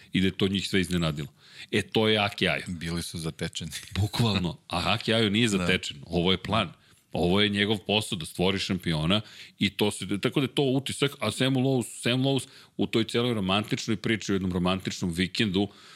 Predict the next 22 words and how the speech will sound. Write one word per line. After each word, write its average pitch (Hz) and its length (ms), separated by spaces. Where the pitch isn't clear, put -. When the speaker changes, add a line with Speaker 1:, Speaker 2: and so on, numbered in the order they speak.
Speaker 1:
lepo 110 340
je 104 60
vidjeti 95 380
veterana 92 540
koji 92 220
dođe 92 260
i 82 40
kaže, 85 320
<laughs> - 120
„Čekaj.” - 360
Speaker 2:
Pa 120 140
dobro, 123 260
to 90 160
ti 87 140
je - 40
kao, 87 260
kao 90 220
ona 90 140
rečenica, 87 540
„Pedrosi, 82 500
trkaj - 300
se.” - 140